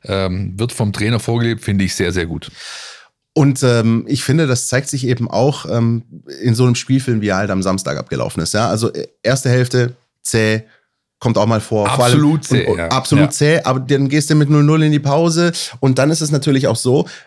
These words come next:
Speaker 2: ähm, ja, wir sind am vierten Spieltag, aber trotzdem, wenn du dir die Tabelle anguckst, ist halt der V F B derjenige gewesen, der mit sechs Punkten auf dem Konto hätte sagen können, jo, einen Punkt nehmen wir erstmal eher als vielleicht ihr, weil die Mainzer schon unter Druck waren mit nur einem Punkt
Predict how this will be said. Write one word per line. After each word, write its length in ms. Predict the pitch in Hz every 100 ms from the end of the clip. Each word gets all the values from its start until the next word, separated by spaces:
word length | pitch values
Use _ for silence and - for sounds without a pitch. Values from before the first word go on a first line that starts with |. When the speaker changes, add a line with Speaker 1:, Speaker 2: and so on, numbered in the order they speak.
| -
Speaker 2:
ähm, 100 | - - _ 60
ja, 380 | 71 101 127
wir 80 | 127
sind 180 | 117 131
am 140 | 117
vierten 240 | 113 123 117
Spieltag, 560 | - 135 147 156 156
aber 240 | 110 120 113
trotzdem, 340 | 123 123 143
wenn 100 | 127
du 80 | 123
dir 120 | 120
die 120 | 113 107
Tabelle 320 | 104 110 117
anguckst, 360 | 143 143 127
ist 120 | - 113
halt 120 | 110
der 80 | 107
V 180 | 107
F 120 | 101 -
B 220 | 123 127
derjenige 400 | 117 117 117 107
gewesen, 340 | 113 113 113
der 80 | 107
mit 140 | 110
sechs 180 | 107 -
Punkten 240 | - 123 110
auf 80 |
dem 100 | 120
Konto 240 | 117 113 107
hätte 120 | 104
sagen 180 | 101 104
können, 180 | 110 107
jo, 60 |
einen 140 | 107 -
Punkt 240 | 131 127
nehmen 160 | 123 117
wir 140 | 127
erstmal 300 | 113 110 90
eher 200 | 117 127
als 160 | 95 -
vielleicht 240 | 98 -
ihr, 260 | 113 127 185 - - - -
weil 120 | 117
die 100 | 117
Mainzer 300 | 117 135 143
schon 160 | 143 139
unter 180 | 131
Druck 220 | 120 147 131
waren 240 | 85 92
mit 120 | 95
nur 140 | 95 69
einem 240 | 87 87
Punkt 320 | 92 85 76